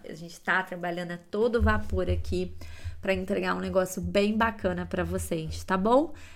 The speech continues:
É isso, lindezas, a gente se vê por aí.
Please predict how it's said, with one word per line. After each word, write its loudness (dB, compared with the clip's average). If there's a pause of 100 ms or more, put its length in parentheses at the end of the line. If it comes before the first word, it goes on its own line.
É 8
isso, 6
lindezas, 8
a -2
gente -4
se -4
vê 0
por 0
aí. 2